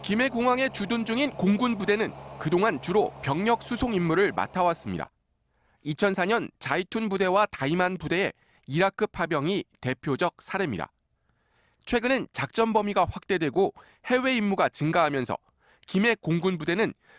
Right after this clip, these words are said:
공중 기동 비행단으로 명칭이 바뀌었고, 현재도 공중 기동 정찰 사령부 예하로 편입됐습니다.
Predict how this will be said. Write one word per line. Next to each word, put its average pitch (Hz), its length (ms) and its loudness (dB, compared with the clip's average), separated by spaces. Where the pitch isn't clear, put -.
공중 175 460 0
기동 165 380 0
비행단으로 170 840 0
명칭이 143 560 -2
바뀌었고, 135 500 -4
현재도 202 500 2
공중 190 280 2
기동 208 320 -2
정찰 170 440 0
사령부 226 480 0
예하로 139 520 2
편입됐습니다. 151 760 -4